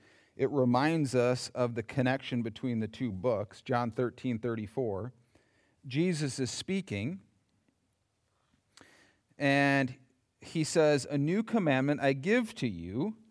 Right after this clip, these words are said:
that you love one another." Which begs the question, if it's, it's not a new commandment.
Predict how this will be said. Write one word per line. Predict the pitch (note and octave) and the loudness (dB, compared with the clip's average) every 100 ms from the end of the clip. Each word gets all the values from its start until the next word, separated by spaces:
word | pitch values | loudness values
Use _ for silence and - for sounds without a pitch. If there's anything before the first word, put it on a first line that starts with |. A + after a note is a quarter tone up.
| _ | _
that | - - - | 0 0 0
you | E3 | -2
love | B2 A2+ B2 | 2 2 2
one | C3+ D#3 | 2 0
another." | E3+ A#3 A3 G#2+ - _ _ _ _ _ _ _ _ | 2 2 2 -2 -6 _ _ _ _ _ _ _ _
Which | - F3 D#3 | -8 -6 0
begs | G3+ G#3+ G3 | 0 2 -2
the | |
question, | G#3 - G2+ - F3 | -4 -4 -6 -4 -4
if | F#3 F3 | -2 -2
it's, | E3 - | -4 -2
it's | E3 - | -2 4
not | G#3+ C4 | 6 6
a | |
new | F3 C3+ | 4 0
commandment. | A2+ A2 G#2 G2 F2+ - | -2 -4 -4 -6 -10 -20